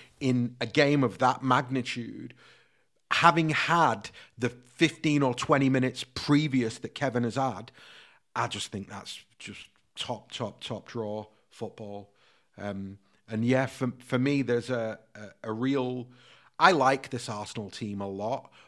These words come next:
but I can see what the weakness in this Arsenal team is. And I, I called it after the cup game, and I've been saying it for a few weeks, that they're really young, right? And you need, we know, because we've been made to look mugs and look naive in the Champions League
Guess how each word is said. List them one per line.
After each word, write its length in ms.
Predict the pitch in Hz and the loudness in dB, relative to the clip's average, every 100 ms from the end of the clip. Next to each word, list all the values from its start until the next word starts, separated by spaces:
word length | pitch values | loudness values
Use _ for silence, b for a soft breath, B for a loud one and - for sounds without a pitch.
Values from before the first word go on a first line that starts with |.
| - | -12
but 80 | 110 | 0
I 120 | 127 | 2
can 180 | 120 123 | 2 -2
see 220 | - 127 | -2 -2
what 180 | 117 - | 0 -2
the 60 | |
weakness 440 | 107 110 - 107 - | -4 -6 -6 -14 -12
in 100 | 101 | -14
this 160 | 98 | -14
Arsenal 360 | 104 98 - 101 | -16 -18 -16 -18
team 380 | - 104 95 95 - | -16 -16 -16 -18 -18
is. 420 | 107 98 - - - | -14 -14 -14 -20 -12
And 140 | 107 | -10
I, 100 | 120 - | -10 -10
I 60 | 123 | -12
called 400 | - 151 160 143 | -6 -4 -2 -4
it 80 | - | -8
after 220 | 117 117 | -12 -16
the 80 | 113 | -14
cup 260 | - 143 | -14 -12
game, 220 | - 110 | -10 -8
and 80 | 110 | -8
I've 60 | 110 | -8
been 100 | 120 | -6
saying 280 | - 156 143 | -2 0 -2
it 100 | - | -6
for 100 | 110 | -8
a 40 | |
few 260 | - 117 113 | -6 -6 -4
weeks, 320 | 123 123 - | -4 -4 -8
that 160 | 110 B B B B - | -8 B B B B 2
they're 120 | 127 | 4
really 360 | 143 165 165 | 6 6 6
young, 560 | 135 117 120 110 104 104 - | 4 2 0 -2 -8 -12 -10
right? 400 | 104 117 131 B B B - | -6 -4 -6 B B B -6
And 460 | 110 110 107 104 - b b b - | -2 -2 -2 -6 -10 b b b -10
you 240 | 110 139 | 0 2
need, 320 | 135 139 151 | 4 4 2
we 300 | 107 120 190 | 0 2 4
know, 480 | 185 135 135 170 208 | 6 6 6 4 2
because 320 | 175 151 127 | -2 -6 -6
we've 240 | 117 175 151 | -2 -2 0
been 180 | 156 135 | 0 2
made 240 | 135 135 | 2 0
to 120 | - | -2
look 260 | 123 123 - | -4 -4 -4
mugs 540 | 113 123 143 143 - | 0 0 -2 -4 -2
and 140 | 123 117 | 0 0
look 160 | 123 | -2
naive 440 | 120 113 120 135 123 | -2 0 2 2 2
in 80 | |
the 60 | 110 | -2
Champions 560 | - 127 117 123 113 107 | -2 -2 -2 -4 -6 -6
League 220 | 120 107 | -8 -8